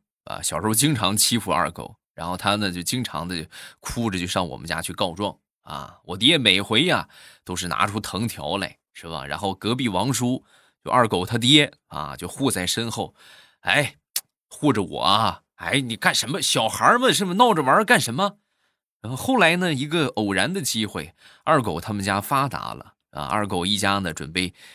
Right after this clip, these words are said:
移居到海外啊，然后准备临走之前呢，准备启程之前，老邻居肯定要道个别呀，就领着二狗来我们家道别啊。然后我就说，正好我爸妈出去了啊，我说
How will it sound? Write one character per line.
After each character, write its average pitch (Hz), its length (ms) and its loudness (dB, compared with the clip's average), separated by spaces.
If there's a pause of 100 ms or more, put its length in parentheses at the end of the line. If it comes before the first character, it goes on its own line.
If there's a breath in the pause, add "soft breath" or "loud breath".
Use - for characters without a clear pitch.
(140 loud breath)
移 113 200 0
居 123 140 0
到 113 160 0
海 - 300 -8
外 127 240 0 (340)
啊， 67 340 -12
然 85 160 -2
后 110 140 2
准 101 180 -4
备 123 120 4
临 139 260 2
走 107 180 2
之 98 160 0
前 92 380 -2
呢， 135 160 -4 (300 soft breath)
准 95 120 -4
备 139 120 2
启 92 260 2
程 135 220 -2
之 147 160 2
前， 87 360 -2 (100)
老 87 200 4
邻 90 240 0
居 123 180 0
肯 82 160 -10
定 98 80 -2
要 113 120 0
道 120 200 -2
个 90 120 -4
别 82 300 -2
呀， 113 180 -4 (360)
就 92 120 -4
领 87 160 0
着 98 100 2
二 104 180 4
狗 76 200 -6
来 80 160 0
我 82 80 -2
们 76 100 -12
家 85 140 -2
道 95 200 -2
别 78 380 -8 (460)
啊。 90 420 -4
然 92 140 0
后 127 100 0
我 110 160 0
就 135 80 2
说， 147 320 -2 (340 loud breath)
正 180 140 0
好 107 140 4
我 110 160 2
爸 131 180 2
妈 143 160 2
出 196 260 -2
去 147 160 -4
了 76 120 -6
啊， - 100 -6
我 110 140 -8
说 156 240 -8